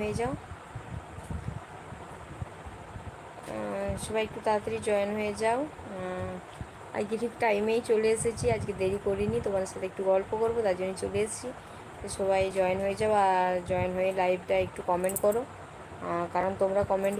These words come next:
করলে বুঝতে পারবো কে কে জয়েন্ট হয়েছো লাইভটার মধ্যে। আর ভিডিওগুলো কেমন হচ্ছে একটু কমেন্টে জানাও। আহ, প্রতিদিনই বলছি, কিন্তু তোমরা কোনো কমেন্ট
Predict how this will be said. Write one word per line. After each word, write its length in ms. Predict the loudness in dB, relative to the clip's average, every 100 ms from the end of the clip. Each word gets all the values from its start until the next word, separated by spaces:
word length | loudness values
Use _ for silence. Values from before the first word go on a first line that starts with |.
| 0
করলে 340 | 0 0 0 2 2 2 0
বুঝতে 220 | -4 0 4
পারবো 180 | 4 2 0
কে 80 | 0
কে 60 | 0 2
জয়েন্ট 240 | 2 2 2
হয়েছো 260 | 0 0 -4 -4 0
লাইভটার 380 | 0 2 0 0
মধ্যে। 240 | -2 -2 -4 -4 -10 -14 -14 -10 -6 -6 0 4
আর 120 | 6 6 2
ভিডিওগুলো 340 | 4 4 4 4
কেমন 180 | 4 4 2
হচ্ছে 280 | -2 -2 2 2 0
একটু 160 | -2 0
কমেন্টে 320 | 2 4 2 4
জানাও। 260 | 4 2 0
আহ, 500 | -2 -4 0 0 0 -2
প্রতিদিনই 500 | -4 -2 -2 0 0 2
বলছি, 220 | 0 0 -4
কিন্তু 180 | -4 -2 0
তোমরা 220 | 2 2 2
কোনো 200 | 2 2 2 0 -2 -4 -6 -6 -2
কমেন্ট 260 | 2 2